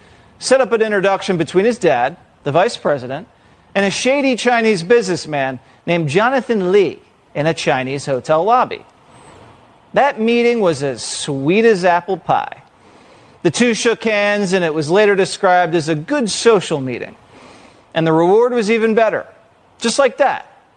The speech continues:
the Biden family was offered a twenty million dollar fortune ten years later.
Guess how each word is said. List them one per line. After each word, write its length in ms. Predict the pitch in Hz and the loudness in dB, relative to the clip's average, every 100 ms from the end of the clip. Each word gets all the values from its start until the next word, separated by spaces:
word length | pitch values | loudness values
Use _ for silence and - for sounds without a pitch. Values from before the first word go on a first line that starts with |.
| _ | _
the 100 | - | -6
Biden 360 | 135 196 220 196 | 0 2 2 -4
family 320 | - 208 202 | -2 0 2
was 160 | 196 170 | 2 2
offered 320 | 196 165 175 | 2 2 0
a 80 | 151 | 0
twenty 720 | - - 196 240 262 254 254 | -4 -8 2 4 6 4 2
million 540 | 240 220 220 220 214 196 | 2 2 2 2 2 2
dollar 340 | 180 180 175 | 4 4 2
fortune 540 | - 170 156 - 123 - _ - | 0 -2 -2 -2 -14 -20 _ -6
ten 240 | 147 143 | -4 -4
years 260 | 139 139 131 | -6 -6 -6
later. 320 | 117 71 - | -8 -8 -10